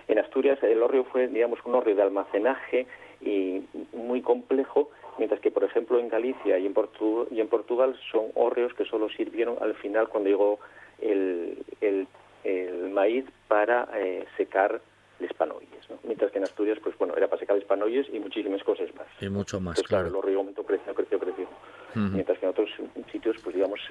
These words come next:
Speaker 1: se quedó en algo muy concreto.
Speaker 2: Sí, sí. Te leí también cierta toponimia muy específica en, en, bueno, con respecto a Asturias y a otros lugares, lo de Orcona, Cesta, Sebe, Troje, todo eso, eso, ¿eso qué ye?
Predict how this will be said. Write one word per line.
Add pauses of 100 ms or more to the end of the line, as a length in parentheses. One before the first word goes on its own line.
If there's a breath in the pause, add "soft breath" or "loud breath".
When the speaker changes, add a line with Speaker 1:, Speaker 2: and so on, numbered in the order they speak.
(200)
Speaker 1:
se
quedó
en
algo
muy
concreto. (200)
Speaker 2:
Sí,
sí. (300 loud breath)
Te
leí
también
cierta
toponimia
muy
específica
en,
en,
bueno,
con
respecto
a
Asturias
y
a
otros
lugares,
lo
de
Orcona,
Cesta,
Sebe,
Troje, (300 loud breath)
todo
eso,
eso,
¿eso
qué
ye?